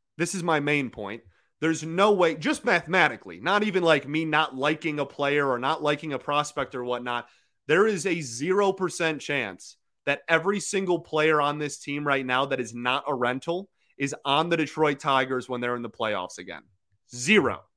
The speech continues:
It's literally zero. I, it, it is zero. <laughs> And we just went through most of the rentals. There's not that many rentals, which is my point.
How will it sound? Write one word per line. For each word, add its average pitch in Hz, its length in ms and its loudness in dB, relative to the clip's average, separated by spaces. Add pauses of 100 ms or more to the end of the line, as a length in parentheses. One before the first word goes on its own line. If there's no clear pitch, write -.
(440)
It's 156 260 0 (160)
literally 208 840 6
zero. 139 540 0
I, 143 180 2 (260)
it, 160 380 0
it 180 140 6
is 202 160 6
zero. 117 460 -4 (580)
<laughs> - 60 -6 (1900)
And 180 80 -2
we 233 80 4
just 254 220 0
went 262 160 4
through 262 180 4
most 208 300 4
of - 20 -8
the 175 80 2
rentals. 180 460 2
There's 151 180 -2
not 208 200 2
that 190 140 4
many 190 220 0
rentals, 110 520 -6
which 156 220 -4
is 165 160 -6
my 175 160 2
point. 170 560 0